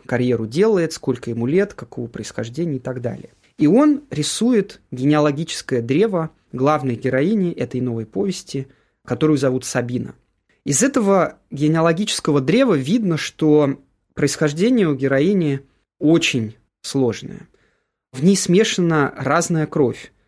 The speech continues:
русская, итальянская, французская. И рядом с этим древом Тургенев производит математические подсчеты. Он записывает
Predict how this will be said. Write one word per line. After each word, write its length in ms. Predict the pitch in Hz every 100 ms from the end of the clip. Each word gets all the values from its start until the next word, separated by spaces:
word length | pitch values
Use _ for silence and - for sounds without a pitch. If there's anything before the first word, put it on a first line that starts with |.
| _
русская, 640 | 123 156 240 - 180 170 165 _
итальянская, 880 | 127 120 113 143 156 - 131 127 123 _ _
французская. 760 | - 127 120 - 135 - - - _ _ _ _ -
И 360 | 165 170 - - _ -
рядом 420 | 147 240 233 190
с 160 | -
этим 380 | 202 196 156 139 - _
древом 640 | 131 151 226 277 196 165 - _ _
Тургенев 560 | - 147 139 240 240 196
производит 640 | - 143 135 170 202 160 135
математические 840 | 127 143 135 127 196 - - 147
подсчеты. 640 | 151 147 - 135 117 - -
Он 100 | 143
записывает 720 | 175 190 180 - - - -